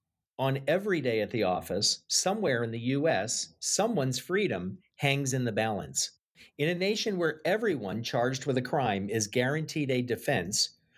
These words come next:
Lori serves as the executive director of the National Association for Public Defense, an organization helping public defenders across the nation represent their clients.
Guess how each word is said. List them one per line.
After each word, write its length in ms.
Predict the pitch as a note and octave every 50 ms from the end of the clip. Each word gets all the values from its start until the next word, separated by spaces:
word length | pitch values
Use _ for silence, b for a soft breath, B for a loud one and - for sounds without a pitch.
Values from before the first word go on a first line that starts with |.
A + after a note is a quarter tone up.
| b b
Lori 420 | _ B2+ D3 G3 A3 F3+ A#2+ A2 A2+ B2
serves 360 | - - D3+ C3+ C#3 C#3 C#3
as 140 | C#3+ C3 B2
the 140 | C3+ B2+
executive 560 | B2 B2 A#2+ C3 D3 E3 D#3+ - F3+ D#3+ C3 B2
director 440 | A#2 G#2+ G#2 G2+ - - - A#2
of 220 | A2+ - A2+ G#2+ G#2
the 80 | A2
National 520 | G#2 G#2+ A#2+ C3+ D#3 E3 - F#3+ F3 E3 D3+
Association 760 | C3+ C3+ - C#3+ C3+ C3+ C3+ - C3+ A#2+ B2 A#2+ - C3+ B2
for 120 | B2 - A#2+
Public 380 | B2 - A#2+ A#2+ A#2+ A2+ -
Defense, 540 | - A2+ - - B2 G2+ E2 - - - - B B B B B B
an 140 | - A#2 A#2
organization 840 | A2 C3+ C#3+ D3+ E3 F#3 E3 D3 C3+ D3+ D#3 E3+ F3+ - D3 A#2+ A2
helping 380 | A#2 C3 C3 C3 - C3 B2
public 320 | B2 - C3+ C3 C#3+ C3+ B2+
defenders 560 | - A#2+ - - G3 G#3+ E3+ B2 A2+ A2+ - -
across 380 | B2 - - D3+ C#3 C#3 C3+ C#3
the 120 | - C3+
nation 520 | B2+ C#3+ D#3+ F3+ F3 - - G2 G2+ G#2 B B B B _
represent 680 | A2 A#2 C3+ C#3+ C#3+ - D#3+ C3+ A#2+ C#3 C3 C3+ C3+ C3+
their 180 | A#2 G#2 G2+
clients. 600 | - - A#2+ A2 G2+ F2+ - - - - - -